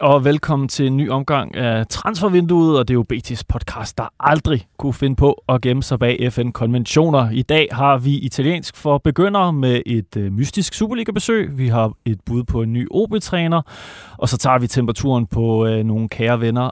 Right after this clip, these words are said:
af Superligaen ude i Europa. Mit navn er Johnny Wojciech Kokborg. Jeg er dagens vært, og med mig har jeg også en anden flot fyr.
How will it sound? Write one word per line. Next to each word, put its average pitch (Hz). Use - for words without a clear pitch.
af 110
Superligaen 113
ude 113
i 117
Europa. 117
Mit 175
navn 190
er 143
Johnny 165
Wojciech 139
Kokborg. 175
Jeg 120
er 101
dagens 110
vært, 156
og 117
med 120
mig 139
har 127
jeg 120
også 135
en 131
anden 175
flot 185
fyr. 180